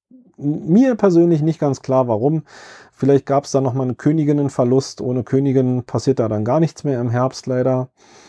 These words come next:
Ähm, ja, also das, da wird's dann spätestens, ähm, um Weihnachten rum ein neues Update zu geben. Um Weihnachten rum ist normalerweise die einzige und beste Zeit, die Völker noch mal gegen die Varroa-Milbe zu behandeln.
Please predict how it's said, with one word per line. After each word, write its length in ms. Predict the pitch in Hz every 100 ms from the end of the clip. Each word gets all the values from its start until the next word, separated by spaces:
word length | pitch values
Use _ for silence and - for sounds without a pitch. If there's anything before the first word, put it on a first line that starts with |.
| - _ _ -
Ähm, 380 | 120 123 127 120 _ _ _ -
ja, 300 | 101 101 104 _ _ _ _ _ _ _ -
also 260 | 143 139
das, 560 | 127 131 - - - -
da 220 | 143 139
wird's 240 | 143 139 -
dann 160 | 120
spätestens, 640 | - 139 143 135 139 127
ähm, 640 | 123 113 110 104 101 98 -
um 220 | 143 147
Weihnachten 400 | 117 127 131 -
rum 260 | 123 123 131
ein 120 | 120
neues 280 | 110 113 -
Update 380 | 117 - 117 -
zu 120 | 104
geben. 380 | 104 120 131 123 - - - -
Um 180 | - 113
Weihnachten 400 | 107 131 127 -
rum 220 | 117 123
ist 100 | 117
normalerweise 640 | 120 107 113 120 117 113 113
die 340 | 107 107 - -
einzige 500 | 120 135 - 135 117
und 140 | 104
beste 300 | 123 - 110
Zeit, 320 | - 117 127
die 100 | 120
Völker 400 | 104 - 117 123
noch 160 | 117 107
mal 140 | 120
gegen 180 | 107 113
die 100 | 110
Varroa-Milbe 600 | 107 113 135 147 139 123
zu 140 | - 101
behandeln. 560 | 95 131 156 151 147